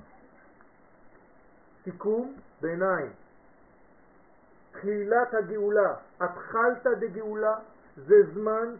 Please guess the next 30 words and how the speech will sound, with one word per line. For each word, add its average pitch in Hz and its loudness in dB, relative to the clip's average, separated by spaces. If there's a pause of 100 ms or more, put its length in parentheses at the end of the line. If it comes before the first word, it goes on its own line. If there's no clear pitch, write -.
שהוא 214 6 (120)
לא 208 6 (140)
זה 269 6 (300)
ולא 208 6 (120)
זה. 131 -4 (680)
אנשים 196 -2
לא 240 8 (140)
יבינו 220 -2
מה 220 -2 (180)
זה. 139 -4 (1300)
יגידו 170 2
לך, 220 2 (160)
"זאת 208 4
גאולה?" 214 -2 (680)
זה - -2
חושך. 302 6 (680)
מצד 220 -2
שני 233 -4
זה 208 -2
לא 226 2
ממש 220 -4
חושך, 226 6 (140)
כי 170 -14
זה 160 -10
כבר 185 0
התחיל 214 -6
משהו 220 -2
אחר, 202 4
אתה 185 -6
רואה 185 0